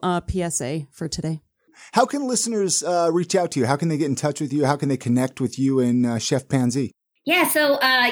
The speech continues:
Speaker 3: you are always welcome to email us at team at chef pansy dot com. We're also on Instagram and Facebook. So on Instagram, we're at Chef Pansy App because somebody has Chef Pansy already, weirdly.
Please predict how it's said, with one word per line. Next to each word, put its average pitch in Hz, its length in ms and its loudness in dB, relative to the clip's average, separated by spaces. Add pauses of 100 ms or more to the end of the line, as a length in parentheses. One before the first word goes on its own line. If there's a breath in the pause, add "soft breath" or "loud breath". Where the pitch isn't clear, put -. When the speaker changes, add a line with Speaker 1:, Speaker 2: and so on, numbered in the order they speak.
Speaker 3:
you 277 200 4
are - 80 0
always 262 320 2
welcome 254 300 0
to 262 140 -6
email 254 280 2
us 247 260 2
at 240 120 -6
team 226 200 2
at 226 80 0
chef 226 280 -4
pansy 233 560 0
dot - 260 0
com. 277 420 2 (260 loud breath)
We're 226 120 2
also 240 460 2
on 220 120 2
Instagram 202 560 0
and 196 140 -8
Facebook. 208 520 0
So 196 220 2
on 185 100 2
Instagram, 196 760 0
we're 170 300 4
at 175 320 0
Chef - 320 -2
Pansy 175 520 0
App 175 360 -2 (100)
because - 340 -2
somebody 170 420 0
has 170 220 2
Chef - 180 -4 (140)
Pansy 196 360 -4
already, 214 460 0
weirdly. - 520 0